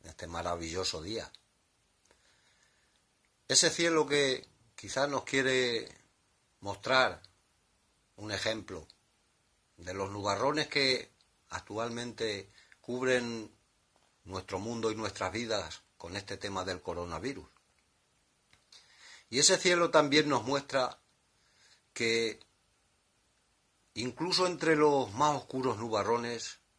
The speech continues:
la luz, el sol, al final, los vence a todos y su luz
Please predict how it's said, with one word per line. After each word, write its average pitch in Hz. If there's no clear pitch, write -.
la 90
luz, 127
el 78
sol, 101
al 90
final, 104
los 117
vence 156
a 127
todos 135
y 95
su 101
luz 113